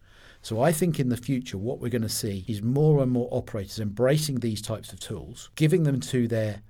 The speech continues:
their area managers, maybe not general managers, but people across their business to help them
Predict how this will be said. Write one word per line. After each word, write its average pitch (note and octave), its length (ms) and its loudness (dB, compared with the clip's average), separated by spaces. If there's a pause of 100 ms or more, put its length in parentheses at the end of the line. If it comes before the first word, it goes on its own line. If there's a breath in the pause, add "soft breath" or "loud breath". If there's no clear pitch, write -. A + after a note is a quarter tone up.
(220 soft breath)
their A2+ 180 -8
area F#2+ 300 -6
managers, C3 760 -2
maybe F3 180 2
not B2 160 0
general C3 300 2
managers, C3+ 500 0 (200)
but - 180 -8
people D3+ 300 0
across - 300 -2
their D3+ 180 2
business A2 640 -2
to B2+ 100 -2
help D3+ 300 0
them B2 240 0